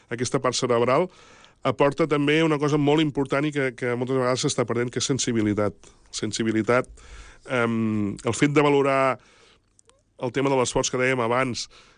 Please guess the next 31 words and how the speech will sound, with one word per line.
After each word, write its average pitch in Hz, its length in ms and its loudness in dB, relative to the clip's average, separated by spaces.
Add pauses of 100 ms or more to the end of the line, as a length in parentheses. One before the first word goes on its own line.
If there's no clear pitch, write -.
(140)
o 131 140 2
el 120 80 0
fet 135 180 0
de 135 80 0
saber 139 320 2
valorar, 131 480 2
el 123 140 -2 (100)
saber 131 240 -2
escoltar 135 460 0
una 123 100 0
peça, 123 380 -2 (260)
mm, 110 1200 -6
fa - 260 0
que 139 140 2 (160)
valoris 127 480 0
la 127 80 0
feina 131 240 -2
que 120 80 -6
ha 117 60 -6
fet 127 100 -2
una 123 160 0
altra 113 160 -4
persona 143 320 0
i 143 80 -2
fa 135 240 0
que 147 140 0 (420)
es, - 300 -6
et, 131 240 -2
mm, 131 340 -2
agafi 139 240 2
sensibilitat 143 720 2